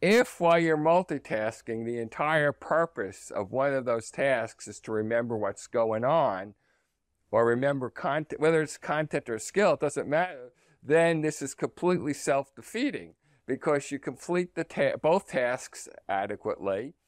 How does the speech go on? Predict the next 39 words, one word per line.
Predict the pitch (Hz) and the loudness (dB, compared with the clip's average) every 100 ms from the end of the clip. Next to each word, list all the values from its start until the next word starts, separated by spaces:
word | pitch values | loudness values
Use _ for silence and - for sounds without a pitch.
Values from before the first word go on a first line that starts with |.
| _ _ _ _ | _ _ _ _
and | 135 151 | 2 4
you | 147 | 2
certainly | - 202 240 170 160 | 2 4 4 4 0
remember | 151 147 147 139 | 2 2 2 2
the | 123 | 0
same | 110 - 143 131 98 | -4 0 0 0 0
day | 113 143 127 | 2 2 2
right | 110 107 - | 0 -2 0
then | 120 127 113 - | 0 0 -4 -2
everything | 107 110 104 107 104 | -2 -2 -6 -6 -6
you've | 101 87 | -6 -6
done. | 101 92 110 | -4 -2 -2
There's | 113 104 | -4 -6
no | 127 131 | -2 -2
effect | 131 117 113 107 | -2 -4 -6 -8
of | |
it | 101 87 | -12 -6
later. | 87 90 135 _ _ | -4 -4 -10 _ _
Even | - 226 220 | 2 4 4
twenty-four | 208 180 180 175 151 | 2 2 2 2 2
hours, | 131 127 135 127 - | 4 4 2 -2 -4
you | |
remember | 120 117 117 110 | -4 -4 -2 -2
everything | 107 107 107 117 107 | -2 -2 -8 -6 -6
that | 98 | -4
happened | 95 95 107 | -6 -6 -8
the | 104 | -8
previous | - 117 101 101 - | -6 -6 -6 -8 -10
day. | - 95 92 107 - _ _ _ | -4 -2 -2 -6 -14 _ _ _
So | - 170 151 151 | -2 4 6 6
you | 151 160 | 4 0
think | 160 - 170 160 - | -2 0 -2 -2 -6
there | 151 | -2
was | 147 143 131 | -2 -2 0
no | 147 165 | 2 2
cost | 156 - 151 135 135 - | 0 0 4 4 2 -4
to | 123 | -6
the | 123 | -4
multitasking. | 117 117 117 104 - 80 69 - - - | 0 -2 -2 -8 -12 -14 -14 -18 -20 -20